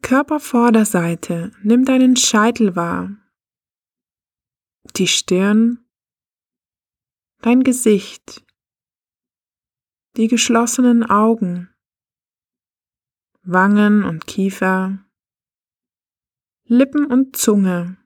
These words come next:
die Ohren. Spüre den Hals, die Kehle,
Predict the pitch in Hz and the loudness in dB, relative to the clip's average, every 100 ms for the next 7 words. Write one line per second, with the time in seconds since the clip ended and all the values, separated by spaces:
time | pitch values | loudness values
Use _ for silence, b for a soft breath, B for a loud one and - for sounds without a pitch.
0 | _ _ _ _ _ _ _ _ _ _ | _ _ _ _ _ _ _ _ _ _
1 | _ _ _ _ _ _ - 269 208 208 | _ _ _ _ _ _ -2 0 2 2
2 | 214 196 185 180 185 - _ _ _ _ | 2 2 -2 -6 -10 -16 _ _ _ _
3 | _ _ _ _ _ _ _ _ _ _ | _ _ _ _ _ _ _ _ _ _
4 | _ - - - 277 302 294 294 214 180 | _ -10 -8 0 0 2 2 2 2 0
5 | 170 180 - - _ _ _ _ _ - | -2 -6 -14 -20 _ _ _ _ _ -14
6 | - - - 185 202 170 170 | -14 -10 0 4 4 0 -6